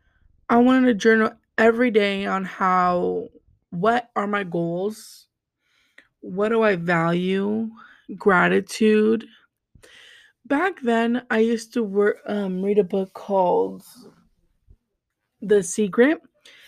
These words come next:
It's about, like, law of attraction. And that stuff works. And the Lord, too. The Lord works.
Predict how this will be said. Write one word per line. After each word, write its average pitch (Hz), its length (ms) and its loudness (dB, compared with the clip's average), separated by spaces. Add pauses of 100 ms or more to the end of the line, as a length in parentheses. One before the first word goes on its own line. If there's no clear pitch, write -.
(260)
It's 262 160 -4
about, 302 200 0
like, 262 180 -2
law 196 420 2
of 196 80 0
attraction. 185 1000 0 (2250)
And 202 420 -4
that 233 360 -2
stuff - 640 -6
works. 175 960 -2 (520)
And 220 180 6
the 208 80 6
Lord, 175 420 4
too. 156 420 0 (400)
The 175 120 0
Lord 165 580 2
works. 160 880 -2